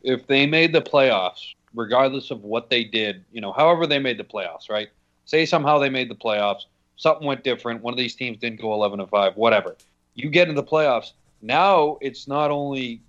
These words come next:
a question of whether Cam Newton's coming back or not, it's probably likely that he does. And, you know, like we said, no one's got anything. Cam Newton seems like a great guy, but from a football standpoint, like,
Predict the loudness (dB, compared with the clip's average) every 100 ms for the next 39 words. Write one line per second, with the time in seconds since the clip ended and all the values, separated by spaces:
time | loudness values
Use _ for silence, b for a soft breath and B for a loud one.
0 | _ _ -16 -14 0 2 2 0 -6 -6
1 | -6 -4 -4 -6 -8 -8 -10 -14 -12 -10
2 | -8 -6 -6 -6 -8 -8 -8 -10 -2 0
3 | -2 -4 0 0 0 -4 -4 -4 -2 -4
4 | -4 -12 -18 _ _ _ -6 -4 -4 -6
5 | -10 _ _ _ -6 -4 -4 -10 _ _
6 | _ -14 -12 -2 2 2 0 _ -10 -8
7 | -2 -2 0 -2 -6 -12 -4 -4 -2 -6
8 | -6 -2 -2 -2 -2 2 0 0 -10 -10
9 | -8 -4 0 2 2 -2 -2 -2 -2 -4